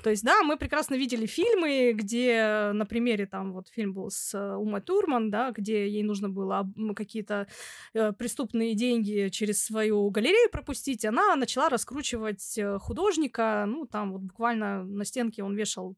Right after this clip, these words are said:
пла-, э, пакет, и потом кто-то стал за, за безумные деньги это покупать. То есть, конечно же, э, у людей сейчас есть путаница, люди не понимают, во что верить и, и настоящее ли это, потому что мы все знаем, что людей убедить можно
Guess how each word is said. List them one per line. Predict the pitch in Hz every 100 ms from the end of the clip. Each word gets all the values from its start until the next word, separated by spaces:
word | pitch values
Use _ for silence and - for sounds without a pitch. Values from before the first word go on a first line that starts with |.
| _
пла-, | 208
э, | 233 226 202 - -
пакет, | - 480 480 - _
и | - 359
потом | 240 302
кто-то | - 269 233
стал | 254 240
за, | 226
за | 208
безумные | 202 220 240
деньги | 214 220 202
это | -
покупать. | - - - - - - - - -
То | 277
есть, | 294
конечно | - 269 453 440
же, | 359 311
э, | 302 269 240 247 240 233
у | 247
людей | 262 233 403
сейчас | - 320 320
есть | 277
путаница, | - 285 254 202 - 214
люди | 269 285
не | 285
понимают, | 262 277 294 294 220 -
во | 220
что | - 247
верить | 233 311 285 -
и, | 247 247 240
и | - 262 -
настоящее | 254 - 240 247 254 - 240
ли | 233
это, | 240 208
потому | 202 226
что | -
мы | 262
все | - -
знаем, | 247 349 285 233 233
что | - - 254 233 -
людей | 220 214 349
убедить | 320 247 320 -
можно | 330 320